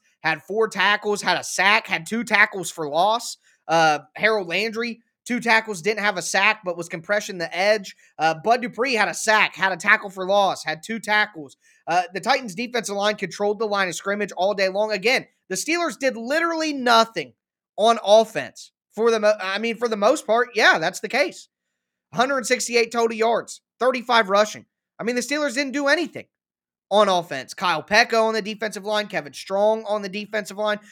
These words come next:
I thought they all played a very good game up front. The linebacker, Zach Cunningham, led the Titans in tackles. He forced a fumble. If not for a terrible roughing the passer call on Jeffrey Simmons, would have been the Titans' ball. Zach Cunningham, six tackles, good job.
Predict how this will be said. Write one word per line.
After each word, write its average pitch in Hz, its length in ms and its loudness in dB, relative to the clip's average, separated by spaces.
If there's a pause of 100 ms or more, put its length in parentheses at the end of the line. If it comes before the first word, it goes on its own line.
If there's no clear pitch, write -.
(120)
I 170 80 0
thought 202 240 0
they 208 140 0
all 196 160 0
played 190 320 -2 (180)
a 156 80 -2
very 202 320 4
good 180 360 -4
game 180 320 0 (100)
up 190 320 2
front. 190 260 -2
The 156 60 -10
linebacker, 214 640 0
Zach 220 300 2
Cunningham, 226 440 -2
led 196 180 0
the 196 60 -10
Titans 196 380 -4
in 160 120 -10
tackles. 196 440 -4 (200)
He 262 160 -6
forced 226 360 -6
a 185 60 -6
fumble. 214 400 -2
If 196 120 -6
not 208 200 -4
for 190 160 -2
a 160 40 -10
terrible 196 640 0 (180)
roughing 220 360 2
the 180 80 -4
passer 226 460 -2
call 160 320 -2
on 170 100 -6
Jeffrey 202 320 -4
Simmons, 254 340 -6 (220)
would 254 100 2
have 277 80 2
been 254 140 6
the 254 60 -2
Titans' 240 400 0
ball. 214 340 2 (180)
Zach 214 240 2
Cunningham, 226 560 0 (140)
six 220 280 -2
tackles, 214 440 -2
good 202 260 -2
job. 202 360 2